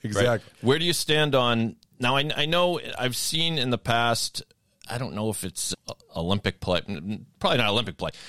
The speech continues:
Speaker 2: There's some team that's known for its wacky celebrations in soccer, and I, I've seen this. They will simulate, like, riding in a canoe together
Speaker 1: Right,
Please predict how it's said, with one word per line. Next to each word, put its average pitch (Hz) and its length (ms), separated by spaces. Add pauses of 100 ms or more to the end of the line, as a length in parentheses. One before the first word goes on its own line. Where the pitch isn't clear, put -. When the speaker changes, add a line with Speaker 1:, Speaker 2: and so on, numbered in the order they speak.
(200)
Speaker 2:
There's 170 220
some 247 240
team 135 380
that's 110 240
known 117 240
for 104 200
its 95 220
wacky 107 480
celebrations 90 1080 (220)
in 92 180
soccer, 85 600
and 92 300
I, 85 180
I've 87 120
seen 104 280
this. 98 240
They 87 260 (140)
will 92 200
simulate, 95 600
like, 80 280 (340)
riding 87 300
in 87 100
a 82 60
canoe 85 340
together 87 340
Speaker 1:
Right, 95 120